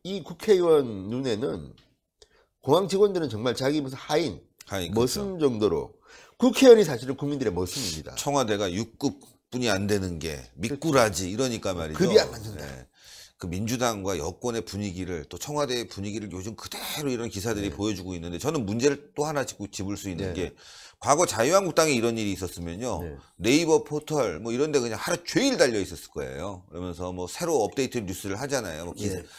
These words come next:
Speaker 2: 뭐 일단은 신문 기사가 나오면 거기에 또 댓글 갖고 기사 달고,
Speaker 1: 네.
Speaker 2: 뭐 또
Speaker 1: 계속
Speaker 2: 여당
Speaker 1: 하루 종-
Speaker 2: 의원,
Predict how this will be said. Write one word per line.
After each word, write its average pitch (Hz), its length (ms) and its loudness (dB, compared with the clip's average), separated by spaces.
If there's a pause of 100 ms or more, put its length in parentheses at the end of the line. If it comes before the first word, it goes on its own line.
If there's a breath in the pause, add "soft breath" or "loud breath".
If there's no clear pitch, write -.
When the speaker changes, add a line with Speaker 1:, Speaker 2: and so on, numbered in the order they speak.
(280 loud breath)
Speaker 2:
뭐 78 100 -8
일단은 90 340 -6
신문 101 320 -8
기사가 90 300 -6
나오면 85 400 -8
거기에 85 340 -8
또 85 160 -10
댓글 92 340 -6
갖고 92 260 -4
기사 90 280 -8
달고, 85 320 -6
Speaker 1:
네. 90 220 -4
Speaker 2:
뭐 87 460 -6 (100)
또 92 160 -4
Speaker 1:
계속 110 260 4
Speaker 2:
여당 98 160 6
Speaker 1:
하루 117 140 6 (140)
종- 101 60 -2
Speaker 2:
의원, 104 320 0